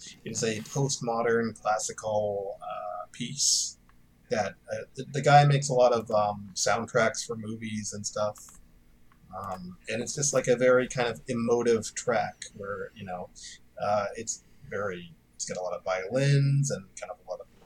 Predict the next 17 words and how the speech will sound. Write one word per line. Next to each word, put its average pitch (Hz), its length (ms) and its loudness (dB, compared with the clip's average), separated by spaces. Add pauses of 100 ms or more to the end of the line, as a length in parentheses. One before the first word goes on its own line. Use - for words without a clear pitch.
(440)
I - 40 -8
don't 87 100 -6
know, 87 160 -8
it's, - 220 -18 (500)
it's, 143 180 -10 (680)
I 131 40 0
think 196 180 2
it's 170 100 2
all 139 300 10
electronic. 107 800 -2
I 101 40 -8
don't 110 220 -12
think 101 140 -14
it's - 180 -12
actually, 87 400 -10 (320)
like, 87 260 -10
uh, - 200 -10